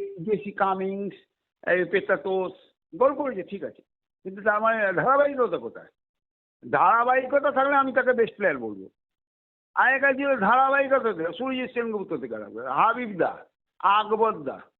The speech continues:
শ্যাম থাপা, বিদেশ বোস, মানস ভট্টাচার্য, সু-, কাকে ছেড়ে, মনোজ ভট্টাচার্য, ভাস্কর মল্লিক, কাকে ছেড়ে কাকে বলবো বলো?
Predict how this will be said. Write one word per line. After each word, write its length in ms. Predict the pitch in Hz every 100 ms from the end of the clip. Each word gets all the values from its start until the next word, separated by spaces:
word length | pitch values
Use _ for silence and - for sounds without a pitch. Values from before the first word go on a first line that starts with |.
| _ _
শ্যাম 440 | 214 220 214 208
থাপা, 400 | 208 175 - 95 _ _ _ -
বিদেশ 380 | 220 233 226 175
বোস, 220 | 127 113 - _ _
মানস 420 | 196 208 214 226 214
ভট্টাচার্য, 460 | 190 147 - 107 - _
সু-, 280 | - 220 214
কাকে 400 | - 233 - 262
ছেড়ে, 320 | 254 185 156
মনোজ 420 | 196 202 220 226 226
ভট্টাচার্য, 360 | 196 - 107
ভাস্কর 380 | 151 208 - 214
মল্লিক, 200 | 190 170 - _
কাকে 260 | 220 226 233
ছেড়ে 180 | 254
কাকে 280 | 240 226 247
বলবো 340 | 214 156 110 113
বলো? 320 | 170 233